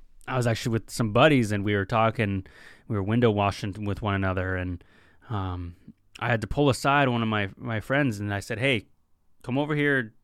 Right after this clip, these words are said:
watch how I do this so you don't have to ask next time you have to do it." You know, that's, that's that ultimate uncle right there. That uncle move on somebody. Just come over here and watch. If, if you come and watch right now, you don't gotta worry about it later in life.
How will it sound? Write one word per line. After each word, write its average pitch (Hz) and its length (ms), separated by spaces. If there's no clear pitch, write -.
watch 120 260
how 131 100
I 131 80
do 143 160
this 127 160
so - 80
you 110 120
don't 113 180
have 117 160
to 120 60
ask 120 300
next - 200
time 104 180
you 120 160
have 113 100
to 117 80
do 101 160
it." - 140
You 113 140
know, 98 180
that's, - 480
that's 147 300
that 202 140
ultimate 202 500
uncle 151 380
right 104 260
there. 95 280
That 131 200
uncle 147 300
move 147 420
on 98 160
somebody. 90 520
Just - 140
come 208 140
over 247 140
here 269 180
and 240 120
watch. 247 280
If, 202 100
if 151 260
you 190 140
come 247 240
and 220 120
watch 214 280
right 202 180
now, 190 200
you 165 100
don't 175 180
gotta 175 200
worry 175 200
about 165 260
it 127 60
later 147 320
in 113 120
life. 101 220